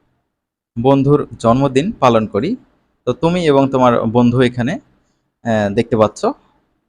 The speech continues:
এভাবে তোমরা এঁকে নিতে পারবে। কেউ একজন বলতেছে যে, "Happy birthday to you।"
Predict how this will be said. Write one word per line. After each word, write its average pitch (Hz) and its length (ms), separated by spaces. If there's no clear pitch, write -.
এভাবে 135 320
তোমরা 131 300
এঁকে 147 220
নিতে 123 200
পারবে। 107 320
কেউ 160 100
একজন 139 300
বলতেছে 123 440
যে, 220 100
"Happy 131 460
birthday 131 600
to 120 260
you।" 185 100